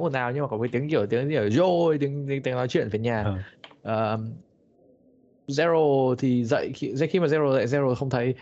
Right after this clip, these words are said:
Speaker 1: có vẻ như chỉ thấy Anchovy, à, xin lỗi, chỉ thấy Lottie và Sirius thì đang, vẫn đang ngồi ở chị, à, phía, đang ngủ, vừa, có vẻ như vừa mới dậy. Có vẻ như là gì nhỉ? Sirius thì sẽ dậy sớm hơn,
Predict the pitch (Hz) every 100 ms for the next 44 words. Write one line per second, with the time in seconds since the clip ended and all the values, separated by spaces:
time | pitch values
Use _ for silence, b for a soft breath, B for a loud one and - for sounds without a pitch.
0 | B - 143 120 113 104 107 135 156 165
1 | - - 147 143 - 143 143 143 135 139
2 | 131 131 123 117 139 139 B B - 110
3 | 107 135 151 160 156 143 123 117 113 -
4 | 147 165 185 131 120 123 139 151 143 135
5 | 117 110 101 95 113 123 123 123 123 143
6 | 160 165 175 B B B B - 127 135
7 | 147 101 101 110 - 113 117 147 123 123
8 | 123 113 127 - - _ _ 156 156 123
9 | 151 131 110 107 113 98 95 - B B
10 | B B - - 160 202 202 104 131 -
11 | - 131 175